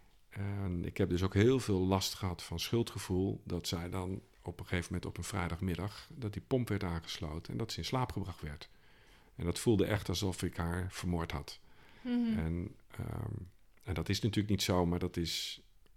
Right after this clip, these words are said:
Speaker 1: wel het gevoel wat ik daarbij, eh, heel lang heb gehouden.
Speaker 2: Wat naar.
Speaker 1: En ja, en dat is dan wel vanuit mijn hart. Dus niet vanuit mijn hoofd wist ik, ja, dat is niet waar. Maar vanuit mijn hart voelde ik, mm, dat ik haar ver-,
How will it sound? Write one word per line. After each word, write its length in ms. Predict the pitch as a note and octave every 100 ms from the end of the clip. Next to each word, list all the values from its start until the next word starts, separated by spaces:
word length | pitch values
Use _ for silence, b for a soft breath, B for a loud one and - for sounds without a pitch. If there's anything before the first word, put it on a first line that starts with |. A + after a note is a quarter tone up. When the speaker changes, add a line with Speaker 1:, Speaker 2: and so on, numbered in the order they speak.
| - - - -
Speaker 1:
wel 180 | G#2+ A2+
het 140 | -
gevoel 320 | - - A2
wat 140 | F2 F2
ik 120 | -
daarbij, 480 | E2 F2 E2+ D#2 -
eh, 80 | - - G2
heel 200 | F#2+ A#2+
lang 180 | G#2+ F#2+
heb 140 | F#2
gehouden. 520 | - E2+ F2 A#2+ F3 G3 B B B B B
Speaker 2:
Wat 180 | A#3 A3
naar. 320 | G#3+ A3 B3+ - - - -
Speaker 1:
En 380 | G2+ F#2+ G2+ G#2+ -
ja, 280 | A2 G#2 F2+
en 80 |
dat 160 | F2+ G2+
is 120 | A2+
dan 160 | G#2+ G#2
wel 140 | A#2+
vanuit 360 | A#2+ G#2+ G2 F2+
mijn 140 | D#2+
hart. 380 | C#2+ F#2+ C3+ -
Dus 200 | G#2 G2
niet 240 | G#2 A2+ -
vanuit 240 | F#2+ E2+
mijn 120 | E2
hoofd 200 | F2+ A2+
wist 220 | G2 F#2+
ik, 180 | F2+ - -
ja, 240 | G#2 F2 C2+
dat 180 | D2+
is 120 | - -
niet 160 | F2
waar. 300 | F2 A2+ C#3 - -
Maar 120 | B2 G2+
vanuit 300 | G2 F#2 E2+
mijn 120 | D#2+
hart 180 | G2+ G2+
voelde 400 | - F2+ F2 E2+
ik, 160 | E2 -
mm, 340 | - - - - - - -
dat 240 | - - F#2
ik 100 | F2
haar 160 | D#2+
ver-, 200 | - E2+